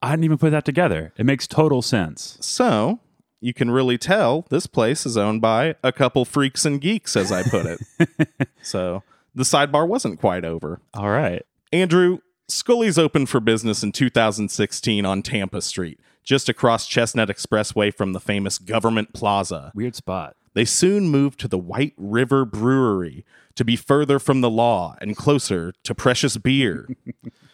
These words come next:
Speaker 2: It's been said that they had to leave White River after nearly running them out of Gravel Bar.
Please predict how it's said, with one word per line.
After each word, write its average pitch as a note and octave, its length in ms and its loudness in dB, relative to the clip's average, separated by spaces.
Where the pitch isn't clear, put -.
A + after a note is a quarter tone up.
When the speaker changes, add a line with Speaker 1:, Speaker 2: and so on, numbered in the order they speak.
Speaker 2:
It's - 180 -4
been D#3 180 2
said E3+ 280 0
that E3 140 0
they C3 120 2
had C3 280 -2
to C3+ 100 -2
leave A#2+ 360 -2
White A2+ 280 0
River G2+ 460 -2
after A2+ 260 -2
nearly C#3+ 400 2
running B2 400 2
them B2 160 2
out A#2 200 2
of G#2 120 -4
Gravel A2+ 340 0
Bar. D2+ 380 -10